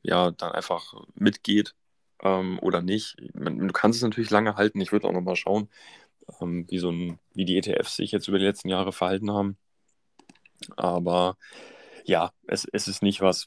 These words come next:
wo du jetzt sagst, das packe ich mir jetzt für die nächsten dreißig Jahre, äh, ins Depot. Während ich bei physischem Gold mich auch fragen würde, wann wäre da eigentlich der Zeitpunkt, das zu verkaufen? Also natürlich erst ab einem Jahr, ist klar. Aber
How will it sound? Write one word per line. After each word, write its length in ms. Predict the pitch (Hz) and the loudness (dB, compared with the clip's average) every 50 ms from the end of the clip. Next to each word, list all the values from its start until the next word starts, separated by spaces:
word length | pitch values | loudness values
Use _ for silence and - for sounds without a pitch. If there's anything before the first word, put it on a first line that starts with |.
| - - | -8 -2
wo 120 | - 98 | 0 4
du 80 | 92 92 | 4 4
jetzt 120 | 87 85 | 4 2
sagst, 180 | - 87 - - | 0 -4 -2 -4
das 100 | 87 - | -8 -4
packe 180 | - - 92 | -2 -2 -2
ich 120 | 90 - - | -2 -2 -2
mir 80 | 92 | -2
jetzt 120 | 87 85 - | -2 -2 -4
für 80 | - | -6
die 80 | 87 90 | -4 -2
nächsten 280 | 85 90 87 - - 85 | -2 -2 -4 -4 -6 -8
dreißig 380 | - - 87 87 - - - | -2 -2 -2 -2 -2 -6 -4
Jahre, 380 | 87 82 87 85 87 85 - - - | 0 0 0 0 0 -4 -4 -6 -8
äh, 260 | - - - - - | -8 -8 -8 -8 -8
ins 160 | - - - | -10 -10 -6
Depot. 480 | - 92 90 - - - 87 87 - - - - - - - - - - _ _ _ - | -2 -4 -4 -2 -2 -2 -2 -2 -2 -6 -10 -20 -20 -20 -20 -20 -20 -20 _ _ _ -8
Während 720 | - 92 95 90 87 90 87 90 90 87 85 - - - _ | -2 2 2 2 2 2 0 -2 -4 -4 -6 -10 -14 -14 _
ich 420 | - - 87 87 85 87 - - - | -4 -2 -2 -2 -2 -4 -6 -6 -4
bei 180 | - - 87 | -2 -2 -2
physischem 440 | - - 104 98 104 101 - 98 87 | -2 0 0 0 0 0 0 -2 2
Gold 320 | 82 92 92 90 - - | 4 4 4 4 2 -2
mich 180 | - 92 - - | -6 -6 -2 0
auch 120 | - 92 | 0 0
fragen 380 | - - - 85 85 87 90 85 | 0 -2 -2 0 0 0 0 0
würde, 200 | 90 92 95 87 | 2 2 2 2
wann 180 | 90 90 95 90 | 2 0 0 2
wäre 120 | 95 92 | 2 2
da 140 | 87 82 80 | 2 2 0
eigentlich 180 | 87 - 101 | 0 -2 -2
der 140 | - - 80 | -4 -4 -6
Zeitpunkt, 540 | - - - 90 87 - 92 87 87 - - - | -4 -2 -4 -4 -2 -4 -4 -4 -6 -8 -10 -4
das 200 | - 92 - - | -4 -4 -4 -4
zu 120 | - - 98 | -4 -6 -4
verkaufen? 640 | - - 95 - - 90 90 92 - - 85 85 - _ _ _ - | 0 0 -2 0 2 2 2 2 0 -4 -10 -10 -12 _ _ _ -4
Also 220 | - 92 87 95 | -2 0 2 2
natürlich 520 | 90 87 87 - - 95 92 - - - _ _ _ - - | 0 0 -2 -2 -2 -2 -2 -2 -6 -14 _ _ _ -16 -8
erst 340 | - 85 87 92 - - - | -4 -2 -2 -2 -2 0 0
ab 220 | 92 92 - - | 0 0 0 0
einem 240 | 87 92 90 85 87 | -2 -2 -2 -4 -4
Jahr, 220 | 87 85 98 113 | -4 -2 0 -2
ist 140 | 90 - - | -2 -2 -6
klar. 360 | - - 95 90 98 120 139 - _ _ - - - - - - - - _ - - - | -8 -2 0 0 0 0 -2 -8 _ _ -20 -20 -20 -20 -20 -20 -20 -20 _ -20 -16 -6
Aber 560 | - 87 90 85 82 87 85 85 85 85 85 | -2 0 0 0 0 0 -2 -2 -2 -4 -6